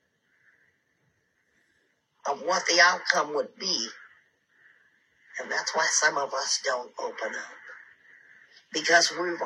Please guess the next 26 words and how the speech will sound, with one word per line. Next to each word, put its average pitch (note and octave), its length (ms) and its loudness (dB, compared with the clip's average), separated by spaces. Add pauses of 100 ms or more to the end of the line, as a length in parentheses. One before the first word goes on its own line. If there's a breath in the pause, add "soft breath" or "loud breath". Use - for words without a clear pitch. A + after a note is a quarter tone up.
already E3+ 440 2
made E3 220 2
a C#3 140 0
judgment E3+ 520 2
against - 520 0
ourselves D3 600 4 (340 loud breath)
without E3 560 2 (220)
us E3 260 2 (360)
ever C#3 320 4 (160)
having C#3 440 2
to C3+ 160 -4
make C3 240 -6
a - 80 -4
judgment. - 320 -4 (960)
We F#3+ 400 -2 (160)
are C#3+ 340 0 (320)
our B2+ 300 2
worst B2 420 0 (200)
critic. - 220 -2 (280)
I F3+ 120 4
want G3+ 260 2 (120)
you A3+ 100 2
to - 120 0
be F#3 180 -2
afraid F3 560 4
of - 80 0